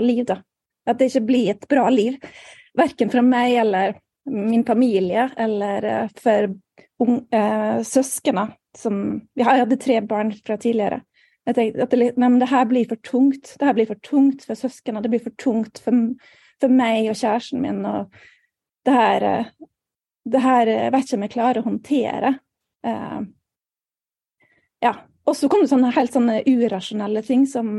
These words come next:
eh, også, ja, men, altså, det var jo også <laughs> urasjonelt, men det her er også sånn, kan, kan vi bo, bo fortsatt i en leilighet? Går det an å bo i en leilighet?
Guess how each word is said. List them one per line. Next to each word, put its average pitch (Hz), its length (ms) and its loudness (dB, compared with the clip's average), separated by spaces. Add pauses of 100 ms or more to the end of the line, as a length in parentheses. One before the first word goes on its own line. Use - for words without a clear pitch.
eh, 214 280 -6 (600)
også, - 300 -2
ja, 233 100 4
men, 208 160 -4
altså, 240 220 -2
det 240 160 4
var 269 100 2
jo 226 80 0
også 202 200 -6
<laughs> - 40 -2
urasjonelt, 254 540 -2
men 262 180 4
det 277 120 -2
her 254 180 0
er - 100 -2
også 254 240 -2
sånn, 269 140 4 (320)
kan, 285 220 4 (160)
kan 330 200 0
vi 240 120 0
bo, 233 280 -4 (180)
bo 240 420 0
fortsatt 240 340 -4
i 233 100 0
en 202 140 -4
leilighet? 269 800 0
Går 262 240 0
det 254 80 -2
an 226 100 -2
å 202 60 -8
bo 233 220 -8
i 196 40 -8
en 196 140 -8
leilighet? 247 760 -2